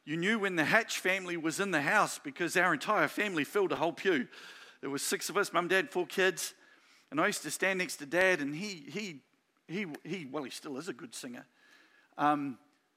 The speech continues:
but I'd stand next to him and I go, and I just would ignore everything else 'cause I'm thinking, "Dad, you're singing the wrong tune."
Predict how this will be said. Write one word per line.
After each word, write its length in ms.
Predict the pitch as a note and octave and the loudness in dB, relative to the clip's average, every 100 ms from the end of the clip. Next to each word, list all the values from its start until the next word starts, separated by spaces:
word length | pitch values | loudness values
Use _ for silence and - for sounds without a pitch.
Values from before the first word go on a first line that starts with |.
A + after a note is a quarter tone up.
| _ _ - | _ _ -14
but 100 | - | -10
I'd 140 | G#3 | -10
stand 320 | - A#3 A#3+ G#3 | -10 -8 -8 -8
next 200 | B3 - | -10 -12
to 60 | |
him 60 | E3+ | -12
and 80 | D#3 | -12
I 40 | |
go, 260 | D3 C#3+ - | -8 -8 -4
and 140 | F#3+ | -2
I 160 | F3 A#3 | 0 0
just 300 | F#3+ G3 - _ _ _ _ _ _ _ _ _ - | 0 -6 -6 _ _ _ _ _ _ _ _ _ -6
would 200 | D#3+ E3 | -4 -2
ignore 320 | C#3+ G3 C4 | -2 0 0
everything 260 | D#3+ C#3+ F#3 | 0 -4 -4
else 160 | F#3+ | -6
'cause 160 | F#3+ E3+ | -10 -10
I'm 100 | D3+ | -10
thinking, 300 | E3+ E3+ D3 | -10 -10 -8
"Dad, 320 | E3+ A#3 F3+ | -8 -8 -10
you're 100 | F3 | -12
singing 400 | - A3+ A3+ G3+ | -12 -14 -14 -14
the 60 | D#3 | -12
wrong 300 | F#3+ A3 G3 | -12 -12 -14
tune." 440 | - A3+ D3 | -14 -12 -12